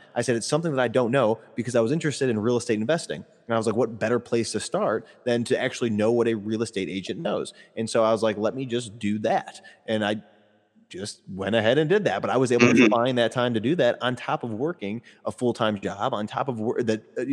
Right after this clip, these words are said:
Speaker 1: demands more than forty hours a week, on top of working a, a, a second job, on top of taking an, a, a, an, a class, an online class. Uh, so it's like, I was able to find that out. And so,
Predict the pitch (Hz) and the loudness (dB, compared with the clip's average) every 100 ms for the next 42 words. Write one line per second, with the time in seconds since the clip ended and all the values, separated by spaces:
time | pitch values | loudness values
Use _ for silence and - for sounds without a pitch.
0 | 120 117 113 113 104 117 113 98 117 107 | 0 0 0 -2 0 0 0 0 0 2
1 | 101 98 95 95 101 139 - - - 113 | 2 0 -4 -6 -6 -6 -10 -10 -6 -4
2 | - 143 139 113 113 131 127 117 104 - | -2 -2 -2 -4 -2 -2 -2 -4 -4 -12
3 | _ - 117 110 104 - _ 107 101 104 | _ -4 -2 0 -2 -6 _ -6 -4 -4
4 | 160 107 123 107 95 95 127 - - 117 | -4 -4 -4 -4 -2 -2 -4 -6 -10 -8
5 | 120 131 143 143 131 110 - _ - 147 | -6 -2 -2 0 0 -2 -14 _ -4 -2
6 | 143 120 - 120 113 110 - 110 104 - | 0 -4 -4 -6 -4 -6 -6 -6 -6 -6
7 | 98 95 - - 139 147 123 - - _ | -6 -6 -6 -4 0 2 0 -6 -14 _
8 | - 113 131 120 107 - 135 92 101 - | -4 -2 0 0 -2 -2 0 0 -4 -10
9 | - - - 113 156 143 139 160 185 175 | -18 -12 -4 0 2 2 0 0 0 0
10 | 165 151 123 110 92 82 - 76 53 127 | 0 0 0 -2 -6 -8 -14 -14 -14 -10
11 | - 123 | 0 2